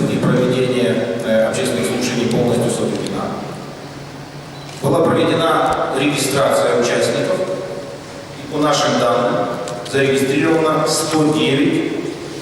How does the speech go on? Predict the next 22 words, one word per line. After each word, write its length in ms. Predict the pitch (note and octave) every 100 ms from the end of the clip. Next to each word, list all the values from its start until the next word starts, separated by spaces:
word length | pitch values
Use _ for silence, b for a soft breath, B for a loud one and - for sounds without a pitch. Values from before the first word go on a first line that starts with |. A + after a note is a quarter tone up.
| - - - - - - -
членов 420 | - D3 C#3+ C#3
территориальной 560 | - B2 C3 C3 C3 B2+
громады 340 | A#3+ A#3+ - -
в 100 | -
качестве 300 | B3 - B3+
участников 460 | - F#3 F#3+ C#3+ C#3 C#3 C#3+
общественных 480 | C#3 - A#2 A#2+ A#2+
слушаний. 420 | A#2 A#2 B2 - - - - - - - - -
Таким 280 | A3 - -
образом, 320 | - - E3+ E3 -
слушания, 420 | - C3 C3 A#2+
э, 400 | B2 A#2 A2+ A2
вполне 280 | A2+ A2+ -
могут 360 | B2+ A#2+ A2
быть 280 | - - - - - - - - -
признаны 540 | - C#3 C3 B2+ B2
сегодня 540 | B2 B2+ B2 B2 A#2 A#2+ A#2+ B2+ - - - -
такими, 680 | - - - F#3 G3+ - - - -
которые 400 | B2+ C#3+ C#3 C#3+
могут 400 | D#3 D3+ - A#2
быть 680 | A#2 - - - - - -
начаты, 420 | - - -